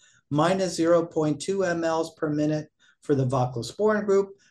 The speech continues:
whereas the control group had a slope of minus five M Ls per minute. The bottom line was that long-term voclosporin was safe, it was well tolerated, it seemed to be efficacious. And although there were slightly more patients in the voclosporin group who developed hypertension,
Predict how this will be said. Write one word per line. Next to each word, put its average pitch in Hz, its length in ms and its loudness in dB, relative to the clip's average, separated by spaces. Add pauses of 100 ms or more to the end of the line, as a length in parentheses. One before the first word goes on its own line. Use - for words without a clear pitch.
(160)
whereas 220 280 4
the 214 80 2
control 214 420 0
group 196 300 0
had 165 140 0
a 151 40 0
slope 147 440 0
of 131 200 -4
minus 135 440 0
five 139 360 -2
M 113 220 -2
Ls 101 220 -14
per 110 160 -12
minute. 95 260 -16 (880)
The 190 80 0
bottom 240 340 6
line 196 260 4
was 165 180 0
that 156 280 2
long-term 185 640 2
voclosporin 160 760 -2
was 117 220 -4
safe, 196 420 0
it 123 120 -6
was 120 180 -4
well 135 240 0
tolerated, 180 840 0
it 123 160 -6
seemed 147 300 -2
to 135 80 -12
be 131 180 0
efficacious. - 880 -8 (320)
And 156 140 2
although 175 340 4
there 202 160 0
were 180 120 0
slightly 190 400 0
more 180 260 -2
patients 170 460 -4
in 156 80 0
the 147 100 0
voclosporin 151 760 -2
group 165 240 0
who 147 120 -4
developed 139 420 -2
hypertension, 147 840 -4